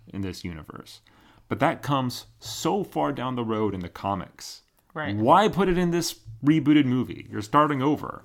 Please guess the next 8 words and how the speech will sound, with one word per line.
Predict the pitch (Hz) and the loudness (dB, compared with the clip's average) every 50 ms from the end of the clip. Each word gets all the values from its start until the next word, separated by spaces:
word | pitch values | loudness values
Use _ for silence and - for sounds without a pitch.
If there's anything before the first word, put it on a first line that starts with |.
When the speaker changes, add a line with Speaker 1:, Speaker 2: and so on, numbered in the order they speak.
| - - - - _ _ _ - | -20 -20 -20 -20 _ _ _ -10
Speaker 2:
Right. | - 127 131 - | -10 -10 -8 -4
Speaker 1:
There's | 139 156 139 151 | -2 -2 0 2
no | 170 165 | 2 2
reason | 156 160 156 151 151 156 | 2 2 2 2 2 0
to | 147 135 | -2 -2
do | - 156 170 - | -2 -2 -2 -4
that. | - - - - - - - - - - - - - - - - - | -6 -10 -14 -18 -12 -6 -6 -6 -6 -6 -12 -14 -14 -16 -20 -12 -2
Speaker 2:
That's | - 302 - - | 0 0 0 0